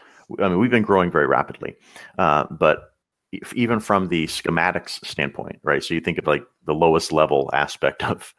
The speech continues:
of a device. Uh, we have community members who have stepped forward to get involved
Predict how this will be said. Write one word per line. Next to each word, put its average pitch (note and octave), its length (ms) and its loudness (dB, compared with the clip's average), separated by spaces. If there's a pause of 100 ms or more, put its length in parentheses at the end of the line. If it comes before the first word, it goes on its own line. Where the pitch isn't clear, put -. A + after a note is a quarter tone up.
(240)
of C#2 100 -2
a D2 40 -2
device. C#2+ 500 0 (420)
Uh, D2+ 200 0
we F#2+ 180 0
have F2 300 -2
community F#2 460 -2
members C#2+ 560 -4
who E2+ 160 0
have C#2 280 -4 (140)
stepped - 340 -2
forward D#2+ 580 2
to F2 100 -4
get D#2+ 200 2
involved D#2 480 2